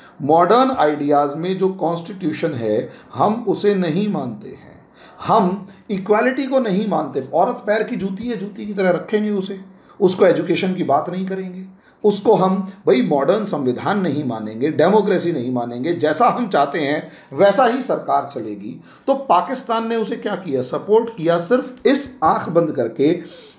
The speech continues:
कि वो हमारे पैर के नीचे दबा रहेगा, हमारी मुट्ठी के नीचे दबा रहेगा।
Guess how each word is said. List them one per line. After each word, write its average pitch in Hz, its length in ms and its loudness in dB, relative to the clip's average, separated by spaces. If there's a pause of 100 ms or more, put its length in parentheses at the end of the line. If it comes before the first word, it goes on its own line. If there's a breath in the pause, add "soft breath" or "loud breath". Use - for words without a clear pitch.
(120)
कि 156 80 4
वो 147 280 6
हमारे 147 420 2
पैर 143 320 2
के 143 160 -4
नीचे 143 280 -6
दबा 104 300 0
रहेगा, 147 380 0
हमारी 120 340 -2
मुट्ठी 127 380 -4
के 185 120 4
नीचे 156 240 -2
दबा 95 260 -6
रहेगा। 107 500 -2